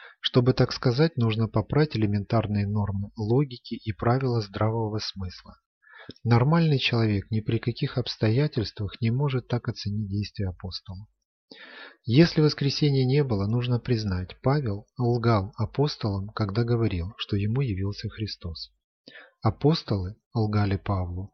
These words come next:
когда говорили о явлениях воскресшего Христа. Получается, все друг другу лгали, а потом добровольно пошли на смерть за собственную ложь. Это бред. Перебирая все варианты мотивации, мы не находим ничего,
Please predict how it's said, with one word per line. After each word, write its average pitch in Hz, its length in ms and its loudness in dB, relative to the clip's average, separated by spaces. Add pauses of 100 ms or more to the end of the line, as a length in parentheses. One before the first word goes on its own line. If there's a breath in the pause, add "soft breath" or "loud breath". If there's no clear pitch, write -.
(300 loud breath)
когда 123 280 4
говорили 127 680 4
о 123 260 0
явлениях 120 800 2
воскресшего 107 600 0
Христа. - 480 -6 (520 soft breath)
Получается, 110 600 2
все - 220 0
друг 117 260 -2
другу 120 280 2
лгали, 120 420 2
а 104 100 2
потом - 360 -2
добровольно 110 560 2
пошли - 320 -2
на 104 120 0
смерть 123 380 -4
за 92 80 -6
собственную 101 640 -4
ложь. 85 360 -8
Это 135 320 -6
бред. 80 340 -8 (960 loud breath)
Перебирая 143 480 10
все 147 220 4
варианты 143 400 6
мотивации, 127 600 2
мы 127 140 2
не 147 120 2
находим 104 500 0
ничего, 120 540 0